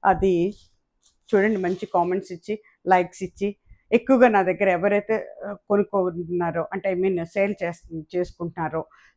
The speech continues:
తీసుకుంటున్నారో, ఆ, మ్, ఆ వాళ్ళందరికీ కూడా మేము మంచి గిఫ్ట్స్ ఇవ్వాలని అన్-, ప్రపోజల్ పెట్టామండి. అది ఎప్పటి నుంచి ఎప్పుడు అమలవుతుంది అనేది అయితే నేను చెప్పను కానీ ఒకరోజు నేను సడన్గా డిక్లేర్ చేస్తాను అనమాట. అది అన్నీ కూడా మేము నోట్ చేసుకుంటున్నాము,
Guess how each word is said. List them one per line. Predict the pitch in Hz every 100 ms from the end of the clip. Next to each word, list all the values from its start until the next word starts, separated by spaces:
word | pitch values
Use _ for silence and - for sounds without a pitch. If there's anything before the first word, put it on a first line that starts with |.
| -
తీసుకుంటున్నారో, | 233 - 196 180 170 170 170 170 _ _ -
ఆ, | 180
మ్, | 170 165 175 175
ఆ | 165
వాళ్ళందరికీ | 175 180 175 175 196 190 180
కూడా | 180 233
మేము | 208 160 156 151 -
మంచి | - -
గిఫ్ట్స్ | 151 196 - 208
ఇవ్వాలని | 185 180 180 208
అన్-, | 180 160 -
ప్రపోజల్ | 180 - 185 175 170 160 -
పెట్టామండి. | 165 - 165 156 151 349 - - _ _ -
అది | 202 202
ఎప్పటి | 196 214
నుంచి | 214 208 196
ఎప్పుడు | 202 - 254
అమలవుతుంది | 240 202 196 190 190 185 185 180
అనేది | 180 180 180
అయితే | 175
నేను | 233 190 175
చెప్పను | 156 - 196
కానీ | 240
ఒకరోజు | 381 233 185 190
నేను | 202 185 180
సడన్గా | 175 165 185 247
డిక్లేర్ | 349 175 - 160 -
చేస్తాను | 156 - 165
అనమాట. | 156 151 156 - _ -
అది | 190 - _ - _ _ -
అన్నీ | 190 196
కూడా | 214 214
మేము | 214 190
నోట్ | 175 175 170 _ 190
చేసుకుంటున్నాము, | 190 - 185 175 170 330